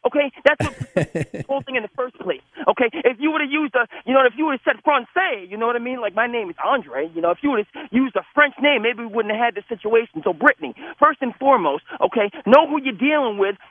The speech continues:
Speaker 1: Uh, I know, you know, I, I, I like your old school hit, hits. Oops, I did it again. But you started off on the wrong foot with the British accent, and that's why you ended up getting bopped in the face, Brittany. Okay, so learn that lesson, and the next time, Brittany, you gotta do better. Ben, as always,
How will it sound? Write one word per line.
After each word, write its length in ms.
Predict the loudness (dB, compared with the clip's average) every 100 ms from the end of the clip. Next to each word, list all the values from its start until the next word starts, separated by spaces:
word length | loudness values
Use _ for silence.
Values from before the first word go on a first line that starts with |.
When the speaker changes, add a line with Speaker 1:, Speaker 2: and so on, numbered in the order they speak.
| 0
Speaker 1:
Uh, 60 |
I 320 | 4 6 4 2
know, 120 | -2
you 180 | -6 -4
know, 100 | 0
I, 120 | 2
I, 80 | 2 0
I 60 |
like 200 | 0 -2
your 140 | 0 0
old 120 | 0
school 180 | -4 -8
hit, 160 | -6 -4
hits. 220 | 0 -2 -2 -8 -4
Oops, 140 | 0 0
I 100 | 0
did 160 | -2
it 80 | -6
again. 320 | -6 -4 -4 -6 -6 2
But 160 | 2 2
you 120 | 2 4
started 280 | 4 0
off 140 | -2 -4
on 100 | -6
the 60 | -2
wrong 220 | -2 -2 -4 -2
foot 160 | -2 -2
with 100 | -4
the 60 |
British 320 | -2 -2 -2 2
accent, 480 | 2 2 -4 -6 -6 0
and 80 | 4
that's 160 | 4
why 140 | 4 0
you 140 | 2
ended 160 | 0 0
up 100 | -2
getting 180 | -6 -4
bopped 240 | -4 -4
in 60 | -8
the 80 |
face, 180 | -4 -6 -2
Brittany. 320 | -4 -4 -12 -6 2
Okay, 180 | 4 4
so 60 | 0
learn 240 | 0 0
that 200 | 0 -2 -2
lesson, 340 | -4 -4 -8 -6 -4
and 80 | -2
the 60 |
next 220 | 0 0
time, 220 | 2 0 2
Brittany, 320 | -2 0 -2 -4 0
you 80 | 2
gotta 140 | 2
do 100 | -4
better. 240 | -6 -6 -4
Ben, 220 | -2 -2 -2 _ -4
as 140 | -2
always, 300 | -2 -6 -10